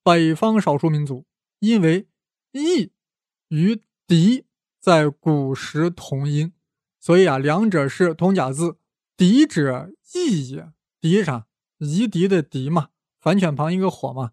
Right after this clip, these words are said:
所以“易牙”就是“狄牙”。此为杨树达先生的考证结果。那么，“易牙烹其子以享齐桓公”，这在很多史籍中都有记载啊，而且在《管子》和《淮南子》中还记录为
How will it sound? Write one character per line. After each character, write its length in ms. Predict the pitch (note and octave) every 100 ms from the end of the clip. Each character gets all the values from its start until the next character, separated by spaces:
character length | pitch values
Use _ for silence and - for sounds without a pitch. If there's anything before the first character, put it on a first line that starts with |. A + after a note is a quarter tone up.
| _ _ _ -
所 100 | C#4+
以 160 | D#4+
“易 320 | D4 F#4 F4 E3+
牙” 240 | C#3+ D#3+
就 160 | G3+ F#3
是 160 | D#3+
“狄 300 | C3 D3+ F3+
牙”。 220 | F#3 C#3+ - _ _ _
此 240 | - - D3+
为 320 | D3+ G3 - _
杨 360 | E3+ D3+ C#3 F#3+
树 180 | - E3+
达 200 | C3+ D3
先 200 | F3 E3
生 160 | E3+
的 200 | E3 C#3+
考 180 | C#3+ D3
证 160 | C#3+ D#3
结 160 | C#3+
果。 180 | C3+ C3 _ _ _ _ _
那 80 | D4
么， 160 | D4 C4+
“易 400 | C#4 E4+ F#4+ B3
牙 340 | E3+ D#3 F#3 -
烹 420 | - - E4 E4
其 300 | - - F3+
子 320 | F#3+ E3 D3+
以 240 | C3+ C#3+ A#3
享 240 | - C3+
齐 140 | C3+ D#3+
桓 180 | F3
公”， 220 | F#3+ A3 - _ -
这 120 | E3+
在 180 | D3+ C3
很 480 | - - D3+ C3+
多 240 | C3 D#3 F3+
史 460 | - - - B2+
籍 180 | A#2+ C#3+
中 180 | C#3 C#3+
都 100 | D3
有 120 | C3+
记 160 | B2+ C#3+
载 80 | C#3
啊， 220 | B2+ A2 _ _ _
而 140 | G3+ C#4
且 80 |
在 80 | A#3+ F#3
《管 360 | - G3 D4+ D#4+
子》 140 | D#3+
和 160 | C3+ D#3 -
《淮 440 | - - E3 G#3+ C#4
南 300 | F3+ G3+ G#3+
子》 180 | D#3 C3
中 280 | D3+ E3 G3
还 280 | - C#3 D#3
记 220 | - D#3
录 160 | C#3+
为 240 | B2 B2